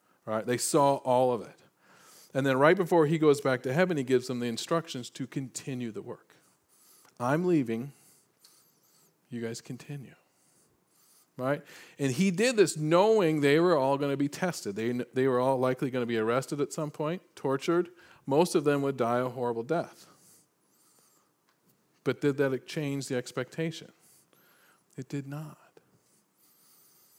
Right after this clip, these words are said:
So the most important thing was that they continued in the plan that God had laid out for them, for their calling, right? They were gonna continue to spread the gospel, the good news. He expected them to do this on their own, even in, during difficult times.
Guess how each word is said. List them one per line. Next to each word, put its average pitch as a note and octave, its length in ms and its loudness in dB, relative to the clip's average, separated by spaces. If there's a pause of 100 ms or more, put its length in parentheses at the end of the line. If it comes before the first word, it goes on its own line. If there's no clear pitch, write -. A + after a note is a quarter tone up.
(200)
So F3+ 120 2
the D#3 120 4
most G3+ 340 6
important G3 540 4
thing E3+ 560 0 (760)
was D#3 120 0
that D#3 120 0
they E3+ 100 4
continued G3+ 640 -2
in E3 100 4
the D3+ 100 0
plan F#3 400 -2
that C#3+ 80 -4
God C#3+ 320 -2
had D3 200 -8
laid C#3+ 200 0
out D3 240 -4
for A#2 100 -8
them, G2 160 -10 (120)
for D#3 200 0
their C3+ 240 -2
calling, E3 680 -4 (600)
right? C#3+ 200 2
They D#3+ 80 6
were D3+ 80 4
gonna D3+ 160 2
continue G3 500 0
to E3 100 2
spread D3+ 360 2
the C#3+ 80 2
gospel, C3 340 -4
the B2 80 -4
good C3 260 -2
news. C#3+ 360 -2 (320)
He E3 100 2
expected G3+ 600 0
them D3+ 160 4
to E3 100 -2
do C#3+ 220 2
this C#3+ 200 0
on C3+ 220 -2
their C3 160 -2
own, C#3+ 240 0
even C3 240 -4
in, C3+ 80 -6
during C3 240 -2
difficult B2 400 -8
times. C3 560 -8